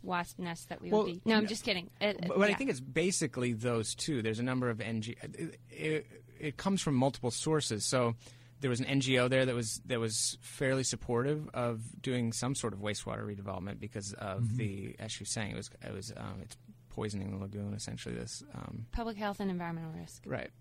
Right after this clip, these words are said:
Speaker 2: So that, that was definitely one from some local N G Os, and even from the, uh, federal government, they, that was one of their angles. But, uh, another, so you, you, you kinda get this idea both by talking to officials and through the, uh, materials that they're spreading out and how they disseminate,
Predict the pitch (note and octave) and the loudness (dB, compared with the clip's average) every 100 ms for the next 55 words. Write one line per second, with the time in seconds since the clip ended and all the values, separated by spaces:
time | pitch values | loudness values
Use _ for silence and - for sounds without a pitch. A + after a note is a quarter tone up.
0 | - - C#3 B2 A#2+ C3+ C3 B2+ A2+ B2+ | -14 -4 0 2 2 2 2 2 0 0
1 | A#2+ A#2 A2+ B2 B2+ A#2+ A#2 A2+ A2+ A2 | 0 -2 2 2 2 0 0 0 0 0
2 | A2 A2+ G#2+ A2 A2+ A#2 A#2+ A2+ - B2+ | 0 -2 -2 0 2 2 2 0 -2 -2
3 | D3+ D#3+ D3+ - C3+ B2 A#2+ A#2 G#2+ A2+ | 0 0 0 0 0 2 2 2 0 -2
4 | A2 A2 A#2 - A2+ G#2 - B2 A2+ A#2+ | 0 -2 -4 -4 -4 -4 -4 -2 0 0
5 | A2+ G#2+ F2+ A2 G#2 - - A2 A2 A2 | 0 0 -2 -2 -2 -6 -4 -2 -2 0
6 | A#2 B2 A2 G#2+ G2+ A2 A#2+ A2 F#2 G2 | 0 2 2 0 -2 0 2 0 -2 -4
7 | A2 - G#2 G2+ - - G#2+ G2 - - | -8 -4 -2 -2 -6 -4 -2 -4 -8 -14
8 | - - C3 C3 B2+ A#2+ G#2 A2 - - | -8 0 4 6 6 2 0 -4 -12 -12
9 | - C#3 C3 - - - D3+ C3+ D3 D3 | -4 -2 -2 -4 -8 -6 -4 -2 0 2
10 | F3+ F#3 D3 C#3 B2 B2+ A#2+ A2 G#2+ B2 | 4 4 2 0 0 2 2 0 2 0
11 | A#2 A#2 A#2+ A2+ G#2+ A2+ A2+ G#2+ F#2 A2 | 2 0 0 0 -2 -4 -4 -2 -2 -4
12 | - A2+ G2+ G2+ G#2 F#2+ F#2+ G2+ - B2+ | -4 -4 -4 -6 -6 -8 -6 -6 -2 0
13 | A2 F#2+ G2+ - - - G2 F#2+ D#2 G2 | 0 -2 -6 -8 -8 -6 -4 -4 -6 -6
14 | F#2+ F2+ - G#2 G2+ A2 | -6 -6 -6 -6 -6 -8